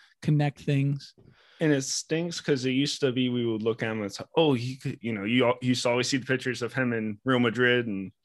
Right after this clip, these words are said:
Speaker 1: Yeah,
Speaker 2: now
Speaker 1: yeah,
Speaker 2: it's
Speaker 1: yeah.
Speaker 2: just, yeah, it's all melting away for him, it
Speaker 1: <clears throat>
Speaker 2: seems.
Speaker 1: Well, I, I think if you Liverpool too, you gotta look at it.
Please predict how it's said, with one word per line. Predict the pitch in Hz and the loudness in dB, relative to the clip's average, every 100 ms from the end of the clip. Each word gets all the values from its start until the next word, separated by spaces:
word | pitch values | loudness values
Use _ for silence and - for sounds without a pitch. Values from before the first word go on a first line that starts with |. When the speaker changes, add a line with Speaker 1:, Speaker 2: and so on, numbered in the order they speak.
| _ - | _ -4
Speaker 1:
Yeah, | 202 208 | -2 2
Speaker 2:
now | 190 180 | 2 2
Speaker 1:
yeah, | |
Speaker 2:
it's | 185 127 | 0 -4
Speaker 1:
yeah. | |
Speaker 2:
just, | 120 110 - - - | -4 -4 -6 -10 -8
yeah, | 110 104 | -6 -4
it's | 98 | -4
all | 120 107 | -4 -2
melting | 104 107 - 107 | -2 -4 -4 -6
away | 95 101 113 | -2 -2 -2
for | - - | 0 0
him, | 208 | 0
it | |
Speaker 1:
<clears throat> | |
Speaker 2:
seems. | 156 110 110 113 - - _ - | -2 -6 -6 -8 -10 -18 _ -6
Speaker 1:
Well, | 214 | -4
I, | 202 _ - | -4 _ -6
I | 175 | -6
think | 220 202 | -4 -6
if | 160 | -6
you | 156 | -6
Liverpool | 156 170 156 151 | -4 -6 -8 -10
too, | 139 185 | -8 -6
you | 180 147 | -2 -2
gotta | 143 139 | -2 -2
look | 147 - | -4 -2
at | 147 | -4
it. | 135 | -4